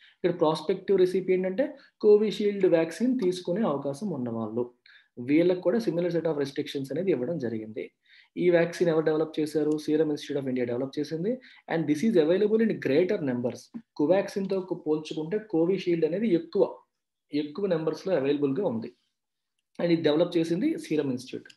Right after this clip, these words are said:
Ordinarily, నార్మల్‌గా, a fact sheet as well as product insert, a note that accompanies every vial of a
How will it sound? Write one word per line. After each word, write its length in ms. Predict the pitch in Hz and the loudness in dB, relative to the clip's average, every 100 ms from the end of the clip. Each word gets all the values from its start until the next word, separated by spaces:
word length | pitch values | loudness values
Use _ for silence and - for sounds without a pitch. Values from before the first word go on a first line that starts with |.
| _ - - _ - | _ -20 -20 _ -2
Ordinarily, 720 | 131 180 214 254 247 175 131 - - 139 | 0 2 4 6 6 4 2 -2 -2 -2
నార్మల్‌గా, 500 | 143 180 196 147 143 277 - - - - 143 | 0 2 0 0 -2 -6 -12 -20 -12 -2 -2
a 40 | - | 4
fact 280 | 147 180 - - | 4 4 2 2
sheet 220 | 254 277 151 | 2 4 4
as 100 | 160 175 | 4 4
well 140 | 190 202 | 2 0
as 60 | 196 | 2
product 260 | 156 190 190 156 | 2 2 2 -2
insert, 440 | 160 - 143 127 - _ _ 151 | -2 0 0 0 -6 _ _ 0
a 40 | 147 147 | 2 2
note 220 | 170 233 180 | 4 4 4
that 120 | 160 | 2
accompanies 580 | 147 143 185 185 208 208 143 | 2 0 -2 0 0 0 -2
every 260 | 139 175 196 135 | -2 -4 -4 -2
vial 260 | 139 165 190 135 | 0 2 0 -2
of 60 | 131 | -2
a 40 | 226 | -4